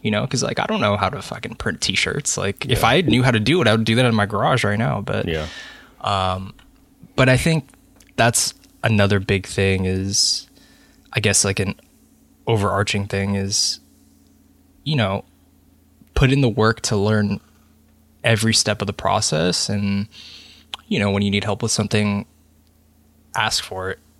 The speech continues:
Speaker 1: And I don't know. I, I, for me,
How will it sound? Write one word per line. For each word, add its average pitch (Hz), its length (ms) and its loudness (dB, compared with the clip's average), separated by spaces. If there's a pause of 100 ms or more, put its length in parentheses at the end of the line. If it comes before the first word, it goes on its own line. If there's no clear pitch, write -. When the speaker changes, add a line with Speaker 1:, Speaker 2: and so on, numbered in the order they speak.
(200)
Speaker 1:
And 98 540 -6 (2000)
I 170 80 2
don't 156 120 0
know. 104 120 2
I, 110 160 2 (140)
I, 135 180 0
for - 240 -2
me, 143 440 4